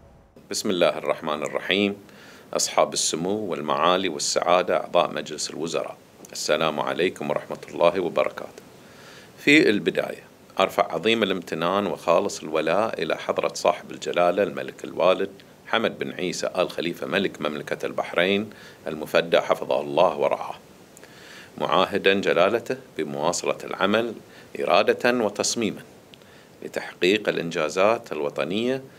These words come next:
ترسيخا لنهجه وتحقيقا لتوجيهاته السامية عند وضع ثوابت الميثاق وأسس الدستور، والتي انبثقت منها مبادئ وتوجيهات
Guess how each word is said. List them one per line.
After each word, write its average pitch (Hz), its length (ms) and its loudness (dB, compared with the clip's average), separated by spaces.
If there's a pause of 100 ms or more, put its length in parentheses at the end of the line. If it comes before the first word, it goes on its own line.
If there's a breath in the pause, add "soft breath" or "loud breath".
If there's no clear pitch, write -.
(340 loud breath)
ترسيخا - 560 2 (340)
لنهجه 104 480 -2 (720 loud breath)
وتحقيقا - 720 0 (300)
لتوجيهاته 92 760 0
السامية 80 580 -2 (600 loud breath)
عند 82 160 -6
وضع 101 320 6
ثوابت 82 520 2
الميثاق 76 680 -6
وأسس - 440 -6
الدستور، 76 640 -8 (600 loud breath)
والتي 98 580 2
انبثقت 98 640 -2
منها 67 240 -10
مبادئ 73 520 -2
وتوجيهات 71 880 -6